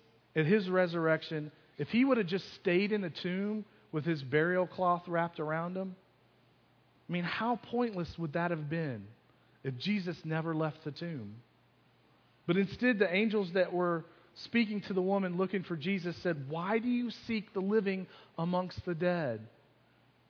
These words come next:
See, we are alive in Christ. We're alive in Christ. Do you know how powerful that is?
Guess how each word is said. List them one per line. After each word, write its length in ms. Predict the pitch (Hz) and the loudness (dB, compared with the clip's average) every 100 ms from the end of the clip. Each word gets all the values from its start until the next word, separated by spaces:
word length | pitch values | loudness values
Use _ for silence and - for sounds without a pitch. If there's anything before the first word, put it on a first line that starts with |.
| _ | _
See, 160 | - 220 | -2 0
we 360 | 180 240 277 262 | 4 6 6 2
are 240 | 202 226 220 | -2 -2 2
alive 1000 | 220 214 208 233 262 247 220 170 135 120 - - _ _ _ _ | 2 2 -2 -2 -2 0 0 0 -2 -6 -12 -20 _ _ _ _
in 200 | 190 202 | -2 0
Christ. 540 | - 214 220 175 135 226 | -2 0 2 0 -2 -2
We're 180 | 277 | 4
alive 640 | 285 277 277 294 285 233 208 - | 4 4 4 4 4 0 -2 -4
in 160 | 233 233 | -4 -4
Christ. 560 | 254 294 269 165 123 - - _ _ _ _ _ _ _ _ _ _ 147 | 0 0 2 -2 -8 -18 -20 _ _ _ _ _ _ _ _ _ _ 0
Do 80 | |
you 220 | 240 277 262 | 4 6 6
know 320 | 254 302 277 | 6 6 4
how 240 | - 269 | 2 2
powerful 640 | 262 - 285 311 285 220 170 | 0 0 0 0 0 -2 0
that 240 | 151 143 | -2 -2
is? 340 | 131 117 - | -2 -4 -8